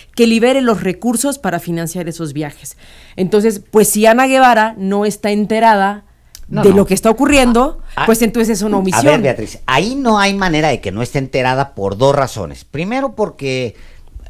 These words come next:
Speaker 2: primero porque es la funcionaria encargada de esa área, ahí se le puso por algo. Y segundo,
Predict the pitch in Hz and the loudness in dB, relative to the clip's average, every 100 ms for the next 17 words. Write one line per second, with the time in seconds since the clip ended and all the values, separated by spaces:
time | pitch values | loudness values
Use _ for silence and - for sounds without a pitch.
0 | - - 127 196 294 247 - 143 180 175 | -20 -8 -6 -4 -4 -6 -6 -8 -8 -8
1 | 123 - 107 107 131 160 156 87 87 123 | -10 -8 -6 -4 -4 -4 -6 -10 -6 -6
2 | 139 120 127 147 135 123 151 - 98 107 | -4 -6 -4 -2 -2 -2 -8 -10 -10 -8
3 | 160 143 - 127 - - 107 104 101 76 | -8 -8 -8 -10 -10 -8 -6 -4 -6 -8
4 | 71 _ _ _ 165 156 175 175 214 202 | -18 _ _ _ -14 -8 -8 -4 -4 -4
5 | 110 | -6